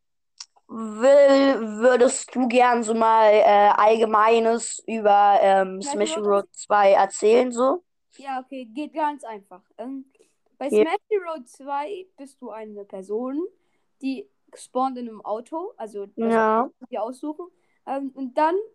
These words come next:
Speaker 2: musst du dich halt strafbar machen, f-, wenn du schon weißt, wie wenn du ein Auto crasht oder sowas. Und, ähm, wenn du ein Auto crasht, dann bekommst du so Punkte und du musst halt mit den Punkten deinen Highscore knacken. Und, ähm,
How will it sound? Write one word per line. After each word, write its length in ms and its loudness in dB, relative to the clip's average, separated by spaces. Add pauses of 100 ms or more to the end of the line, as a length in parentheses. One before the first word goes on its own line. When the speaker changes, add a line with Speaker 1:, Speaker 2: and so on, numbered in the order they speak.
(160)
Speaker 2:
musst 220 -8
du 40 -20
dich 120 -14
halt 140 -10
strafbar 540 -6
machen, 400 -12
f-, 240 -20 (160)
wenn 220 -14
du 40 -20
schon 180 -12
weißt, 220 -10
wie 100 -16
wenn 120 -8
du 60 -8
ein 100 -14
Auto 320 -6
crasht 340 -10
oder 220 -10
sowas. 420 -10 (520)
Und, 280 -10
ähm, 320 -6 (800)
wenn 200 -4
du 60 -10
ein 140 -4
Auto 280 -10
crasht, 300 -10
dann 140 -10
bekommst 340 -14
du 60 -20
so 100 -16
Punkte 580 -8 (360)
und 160 -12
du 80 -10
musst 180 -6
halt 140 -8
mit 200 -12
den 140 -14
Punkten 400 -10
deinen 220 -6
Highscore 400 -10
knacken. 500 -14 (800)
Und, 320 -6
ähm, 420 -10